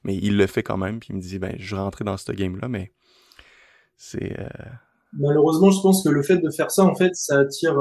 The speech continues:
Speaker 2: Enfin, après, tout dépend de la vision de son business, mais, euh,
Speaker 1: Mm.
Speaker 2: le fait de, le fait de procéder comme ça et de faire du, des titres putaclic et du contenu putaclic en, en règle générale, euh,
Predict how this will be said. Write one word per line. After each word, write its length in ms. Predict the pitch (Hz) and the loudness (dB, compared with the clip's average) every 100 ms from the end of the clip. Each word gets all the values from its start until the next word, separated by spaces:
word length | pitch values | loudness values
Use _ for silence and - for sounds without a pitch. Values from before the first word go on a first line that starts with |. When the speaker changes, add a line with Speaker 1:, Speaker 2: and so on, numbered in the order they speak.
| - | 0
Speaker 2:
Enfin, 180 | - 151 | 2 2
après, 220 | 147 190 | 6 4
tout 120 | 190 | 4
dépend 260 | 165 160 185 | 2 4 6
de 60 | |
la 80 | 147 | 6
vision 360 | 139 160 156 175 | 4 2 0 0
de 60 | |
son 220 | 170 151 143 | 0 -2 -2
business, 680 | 143 175 185 - - - _ _ _ | 0 2 0 0 -8 -16 _ _ _
mais, 260 | 139 139 139 | 2 6 8
euh, 460 | 139 135 131 131 | 8 4 -2 0
Speaker 1:
Mm. 40 | 139 | 4
Speaker 2:
le 80 | 139 | 6
fait 100 | 143 - 147 | 6 4 8
de, 40 | 143 | 10
le 140 | 139 | 10
fait 160 | 139 175 | 6 4
de 100 | 151 | 2
procéder 440 | - 151 156 151 | -2 -4 0 0
comme 160 | 143 147 | 0 -2
ça 220 | 170 160 | 0 0
et 20 | |
de 60 | 139 | 0
faire 260 | 156 139 | 0 0
du, 420 | 131 127 127 - _ 123 | 0 -4 -6 -14 _ -14
des 80 | 127 | -12
titres 1080 | - 147 151 _ _ _ _ _ _ - 139 | -8 -8 -8 _ _ _ _ _ _ -6 -6
putaclic 680 | - 139 139 139 160 156 - | 0 8 8 8 2 2 -2
et 80 | 135 | -4
du 560 | 131 - _ _ _ 127 | -4 -16 _ _ _ -4
contenu 380 | 147 139 156 | -2 2 2
putaclic 520 | 147 143 139 139 156 135 | 0 6 8 8 2 -4
en, 60 | |
en 160 | 123 - | -4 4
règle 260 | 139 135 | 6 6
générale, 440 | 131 131 131 165 180 - _ _ _ _ _ - | 4 2 6 6 6 -2 _ _ _ _ _ 0
euh, 340 | 139 131 127 | 4 6 4